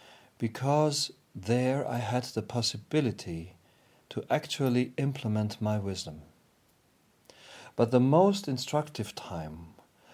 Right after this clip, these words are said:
was when I was a very poor and very restricted,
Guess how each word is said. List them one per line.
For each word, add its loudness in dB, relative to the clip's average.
was 2
when 2
I 2
was 0
a -2
very 2
poor -6
and -6
very 4
restricted, -6